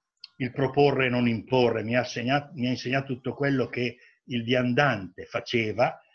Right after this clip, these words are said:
e lo faceva veramente, quando penso alla, all'Argentina,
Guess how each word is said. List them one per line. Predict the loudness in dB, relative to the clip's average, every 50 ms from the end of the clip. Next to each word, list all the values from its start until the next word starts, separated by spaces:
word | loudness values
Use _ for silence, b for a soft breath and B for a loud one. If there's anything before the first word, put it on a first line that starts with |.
| b b b b b b _
e | -6
lo | -6 -6
faceva | -4 -6 -2 0 2 2 4
veramente, | 4 2 2 2 2 2 2 0 0 -2 -6 -12 -14 -16 -14
quando | -14 -14 -14 -14 -12 -10
penso | -8 -8 -8 -8 -10 -10 -8 -6
alla, | -6 -4 -4 -2 -4
all'Argentina, | -2 -2 -2 0 -2 -2 -2 -6 -8 -8 -10 -12 _ -10 -6 -6 -4 -2 -2 -4 -4 -6